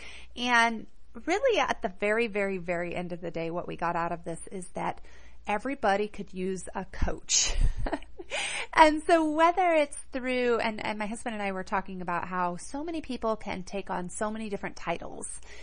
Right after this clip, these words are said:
in whatever type of work that they do. But at the end of it, really the question is, is a person helping you?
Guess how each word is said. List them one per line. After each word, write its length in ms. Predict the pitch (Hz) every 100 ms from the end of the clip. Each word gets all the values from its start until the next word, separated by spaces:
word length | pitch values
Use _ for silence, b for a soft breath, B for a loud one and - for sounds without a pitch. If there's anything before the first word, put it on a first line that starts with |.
| B B
in 540 | 220 214 208 196 190 -
whatever 320 | 208 214 220
type 220 | 233 220 196
of 100 | 185
work 300 | 185 175 -
that 200 | 185 -
they 180 | 190
do. 340 | 180 208 185 -
But 180 | 208 214 -
at 280 | 262 277
the 160 | 285 285
end 240 | 294 311 339
of 140 | 330
it, 200 | 262 240 B B B B
really 200 | 339 370
the 100 | 285
question 400 | - 240 - 226
is, 240 | 196 196 - -
is 160 | 247 247 - -
a 80 | 254
person 420 | - 214 - 349
helping 460 | 269 220 - 180 -
you? 220 | -